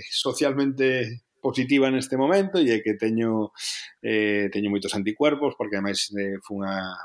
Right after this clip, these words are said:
bueno, me chamaron para donar, para donar plasma, me fixeron, polo tanto, a,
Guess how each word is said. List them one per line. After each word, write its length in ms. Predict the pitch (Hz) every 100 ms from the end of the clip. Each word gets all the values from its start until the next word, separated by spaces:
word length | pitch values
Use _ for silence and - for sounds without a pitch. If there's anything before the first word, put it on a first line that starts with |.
| 95
bueno, 160 | 90
me 80 | -
chamaron 320 | - 98 98
para 160 | 98 98
donar, 480 | 95 95 92 92 -
para 160 | 92
donar 320 | 95 98 98
plasma, 720 | 151 165 160 143 143 147 147 135
me 80 |
fixeron, 400 | 98 95 101 98
polo 160 | 98 95
tanto, 320 | 104 98 98
a, 240 | 95 95